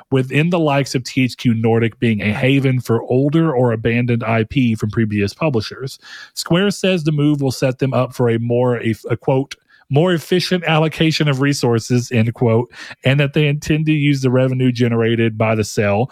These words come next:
which was three hundred million, by the way. Can you believe? Can you believe? What a steal. Three studios and all this I P. But they will use this money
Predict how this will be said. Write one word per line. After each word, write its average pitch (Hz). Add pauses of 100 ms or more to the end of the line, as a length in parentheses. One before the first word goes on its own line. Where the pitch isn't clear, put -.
(180)
which 113
was 104
three 135
hundred 123
million, 104
by 98
the 95
way. 98
Can 113
you 120
believe? 110 (760)
Can 156
you 196
believe? 175 (640)
What 240
a 196
steal. 139
Three 226
studios 220
and 156
all 160
this 175
I 165
P. 202 (560)
But 147 (340)
they 147
will 165
use 190
this 160
money 117